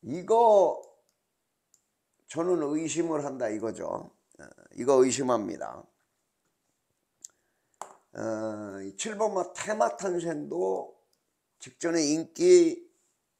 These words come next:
인기마 팔리고 부러졌었죠. 인기 대가리였네요.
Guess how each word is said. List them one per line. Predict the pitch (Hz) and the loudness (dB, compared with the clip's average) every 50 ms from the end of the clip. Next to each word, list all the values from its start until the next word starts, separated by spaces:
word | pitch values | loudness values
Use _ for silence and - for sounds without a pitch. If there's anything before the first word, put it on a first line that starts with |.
| _ _ _ _ _ _ _ _ | _ _ _ _ _ _ _ _
인기마 | - 139 165 175 - 175 175 175 165 - - | -12 -10 -10 -6 -4 -2 0 0 -2 -4 -4
팔리고 | - 170 160 156 147 139 131 139 131 117 113 | -6 -6 -6 -6 -6 -4 -2 -2 -2 -2 -4
부러졌었죠. | 123 160 175 160 131 127 120 - 110 101 - - 156 165 185 311 - _ _ _ _ _ _ _ _ _ _ _ _ _ _ _ _ _ _ _ - 101 | -6 -6 -6 -4 -4 -6 -8 -8 -10 -10 -8 -8 -8 -8 -8 -10 -16 _ _ _ _ _ _ _ _ _ _ _ _ _ _ _ _ _ _ _ -10 -8
인기 | 110 139 156 - - 147 | -8 -8 -8 -8 -10 -10
대가리였네요. | - 110 117 123 151 156 151 143 127 117 107 101 95 - - 71 - - | -8 -6 0 4 4 4 4 2 -4 -4 -6 -8 -10 -10 -10 -12 -14 -16